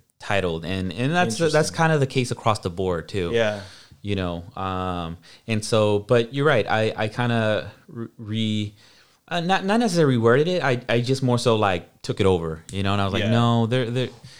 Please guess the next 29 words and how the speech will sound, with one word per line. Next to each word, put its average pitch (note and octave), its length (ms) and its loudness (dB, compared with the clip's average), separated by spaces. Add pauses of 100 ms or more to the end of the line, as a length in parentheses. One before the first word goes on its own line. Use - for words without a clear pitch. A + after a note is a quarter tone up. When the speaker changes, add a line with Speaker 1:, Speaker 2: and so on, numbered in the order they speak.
(380)
Speaker 1:
I A2+ 60 0
have B2 220 4
a A#2+ 40 0
responsibility G#2 840 2
to G2+ 140 -6
this F#2+ 120 -4
community A2 520 0
to C#3+ 120 -6
make A2 160 -2
sure A2 180 -2
that F#2+ 160 0
I'm F#2 140 -2
teaching G#2 320 -4
it, F2+ 240 -4 (460)
um, F2 540 -6 (300)
holistically G#2 680 -4
and, F2+ 100 -4
and, F#2 260 -6
and F#2 200 -6
how G2+ 180 -2
I G#2+ 160 4
learned F#2 300 0
it," - 180 -10 (260)
Speaker 2:
Mm-hmm. C3 300 0
Speaker 1:
you G2+ 140 -4
know? F2 400 -6
And F#2 180 -8
so, F2+ 460 -2 (180)
um, F2 480 -12